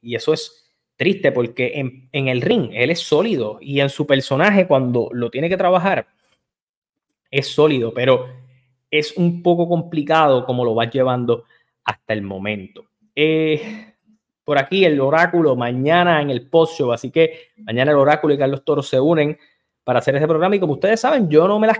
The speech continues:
canto del oráculo, pero yo dejé bien claro lo que yo,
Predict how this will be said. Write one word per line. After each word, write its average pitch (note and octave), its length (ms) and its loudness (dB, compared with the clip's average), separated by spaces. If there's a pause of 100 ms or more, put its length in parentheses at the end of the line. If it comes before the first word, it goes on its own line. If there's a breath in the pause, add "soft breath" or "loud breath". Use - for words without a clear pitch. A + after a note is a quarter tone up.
(100)
canto G#3+ 340 0
del G#3 120 4
oráculo, G3 600 2 (340)
pero A3 200 8
yo G3 120 8
dejé G3 220 6
bien G3 220 2
claro F#3+ 480 4
lo F3 120 2
que D3 220 -2
yo, E3 540 2